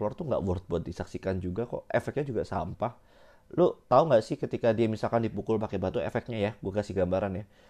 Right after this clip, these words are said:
Dipukul pakai batu, dilempar pakai batu, dan batunya pecah, dan batunya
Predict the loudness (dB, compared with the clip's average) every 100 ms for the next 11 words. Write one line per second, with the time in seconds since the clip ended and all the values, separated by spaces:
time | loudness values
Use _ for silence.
0 | -20 _ -6 -4 2 2 4 4 4 4
1 | 2 4 4 4 0 -2 -2 0 0 -2
2 | -4 0 0 0 -2 -2 -4 -6 -4 -2
3 | -2 -6 -6 -6 -6 -6 -6 -8